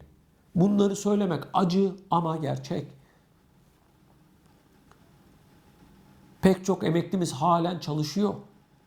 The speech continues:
Çalışmak zorunda. Niye? Yetmiyor kardeşim emekli maaşı. Onlar da istemez mi evlerinde oturmak, eşiyle, sevdikleriyle, çocuklarıyla, torunlarıyla zaman geçirmek? Ama çalışıyor,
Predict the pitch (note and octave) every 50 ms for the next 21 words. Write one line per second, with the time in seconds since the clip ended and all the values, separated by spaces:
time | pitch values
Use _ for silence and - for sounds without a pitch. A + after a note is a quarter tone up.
0 | _ _ _ - B2 B2+ C3 C3+ - F#3 A3+ G#3 - - F3+ F#3 G3+ G#3 G#3+ A3+
1 | F#3 - - - - _ _ _ _ - _ - - _ - D3+ E3 F#3 G3 F#3
2 | F3 F3 - F3 - - _ _ _ _ _ _ - B2+ C#3 F3+ - - A3+ A3
3 | C4 B3+ C4 B3+ B3 F#3 E3 F3 F3+ F#3 A#3 G#3+ - B3+ B3 A#3 A3+ A#3 A3+ -
4 | A#3 G#3+ A3+ A#3 A3 F3+ - - F#3+ - - - - - - - - - - F3+
5 | G3 A3 A3+ A3 A3+ B3 A#3+ G#3+ A3+ A#3 - - - - - B3 A#3+ C4 C4+ B3+
6 | G3+ G3 G3 - - G3+ F#3+ G3 G3 G#3 G#3 G#3 G#3+ G3 F#3+ G#3 G3 F3 F3 G3+
7 | G#3 G3+ F#3+ G3 - - - - D3 - - G3+ G3 F#3 F#3+ F#3+ F#3 F3+ - -
8 | D#3 D#3 C#3 D#3+ A3 - - F3 E3+ F#3 F3+ F3 E3 E3 D#3 D3+ D3 D3+ - -
9 | E3+ E3 E3+ F3+ F3+ E3 - E3 E3 E3 E3 E3 E3 E3 E3 E3 E3 E3 D3+ D#3
10 | D3+ D#3 E3 D#3+ D3+ C#3+ C3+ - - E3+ F#3+ - - - - - - - _ _
11 | _ _ _ _ _ _ _ _ _ - - G#3+ G#3 G3+ E3+ G#3 G#3+ - - -
12 | _ _ _ _ _ _ - - A#2+ C3 D3+ - - - A#3 B3 A#2